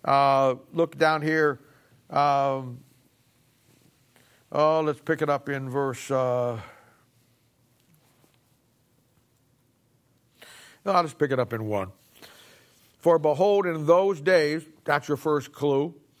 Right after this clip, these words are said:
uh, "and in that time," that's your second clue, "when I shall bring again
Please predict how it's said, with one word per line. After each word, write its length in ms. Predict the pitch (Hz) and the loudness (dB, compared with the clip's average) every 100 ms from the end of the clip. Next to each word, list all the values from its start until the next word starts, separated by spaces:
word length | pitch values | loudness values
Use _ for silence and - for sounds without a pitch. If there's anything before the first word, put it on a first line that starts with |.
| _ - _ _ | _ -20 _ _
uh, 240 | - 143 151 | -2 0 2
"and 160 | 175 165 | 2 2
in 220 | 160 143 | 0 0
that 340 | 170 180 - | 0 0 -2
time," 460 | 190 180 147 147 170 | 2 4 4 -2 -6
that's 180 | - 151 | -4 -4
your 100 | 143 | -4
second 460 | 127 180 165 135 123 | -2 0 0 -6 -8
clue, 380 | 147 131 127 160 _ _ _ _ _ _ _ _ | -4 -2 -4 -8 _ _ _ _ _ _ _ _
"when 180 | 151 | 0
I 180 | 160 180 | 2 2
shall 360 | 165 170 160 156 | 2 2 2 0
bring 480 | - 131 160 208 208 | -4 -2 0 2 0
again 680 | 175 175 220 135 110 127 | 2 2 2 0 -6 -12